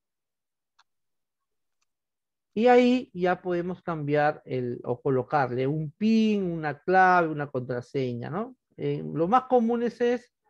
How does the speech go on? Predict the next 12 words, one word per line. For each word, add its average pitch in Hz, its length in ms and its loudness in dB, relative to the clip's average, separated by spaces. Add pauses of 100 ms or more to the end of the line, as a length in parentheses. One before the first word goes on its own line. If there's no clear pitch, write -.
(480)
el 151 220 -6
pin, 277 420 -4 (680)
que 165 80 -8
es 165 140 -12
una 190 420 -2
clave 180 300 0
de 160 160 -4
cuatro 180 300 -2
dígitos, 208 680 -6 (1120)
o 214 180 4
la 254 140 4
contraseña, 240 800 -4